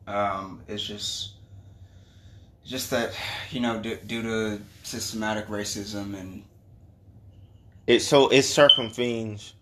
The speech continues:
Speaker 1: Yeah.
Speaker 2: even class.
Speaker 1: Mm-hmm.
Speaker 2: So if you have all this money and all this influence, you should be completely okay.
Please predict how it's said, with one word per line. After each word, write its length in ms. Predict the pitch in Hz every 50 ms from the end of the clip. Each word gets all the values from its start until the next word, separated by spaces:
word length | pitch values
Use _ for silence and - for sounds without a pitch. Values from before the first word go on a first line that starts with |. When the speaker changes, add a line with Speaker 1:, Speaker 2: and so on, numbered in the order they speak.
| - - -
Speaker 1:
Yeah. 60 | - - - - - - - - - - - - - - - - - - - - - - - - - -
Speaker 2:
even 640 | - 131 135 127 123 127 117 110 110 104 - - - -
class. 680 | - 151 165 160 131 92 80 73 - - - - - - _ - - 123
Speaker 1:
Mm-hmm. 200 | 120 - 110 101 - - -
Speaker 2:
So 160 | - - 139
if 260 | - 127 135 131 147
you 220 | 156 185 233 247 294
have 300 | 196 170 127 139 127 110
all 280 | 76 104 120 139 151
this 180 | 156 160 156 -
money 400 | 127 107 104 98 98 101 98 - -
and 160 | 101 107 101
all 160 | 107 120 127
this 180 | 123 110 107 -
influence, 720 | 95 127 143 139 - - 110 101 98 98 95 - - - - - - - - - - - - - - - - - - -
you 140 | - 127 139
should 240 | 147 - 160 139 120
be 500 | 127 127 127 127 123 120 117 110 - - - - - - - -
completely 480 | - 135 120 120 147 151 139 135 143 147
okay. 520 | 143 139 - - 170 160 160 131 95 -